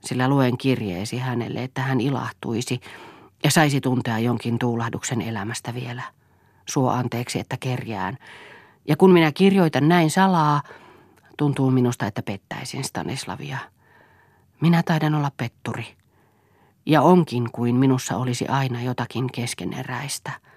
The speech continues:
En osaa ajatella mitään asiaa loppuun ja kohdallensa. Me olemme mitä me olemme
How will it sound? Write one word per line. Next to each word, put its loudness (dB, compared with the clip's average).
En 6
osaa 6
ajatella 4
mitään 4
asiaa -4
loppuun -6
ja -6
kohdallensa. -8
Me 4
olemme 6
mitä 4
me 2
olemme -2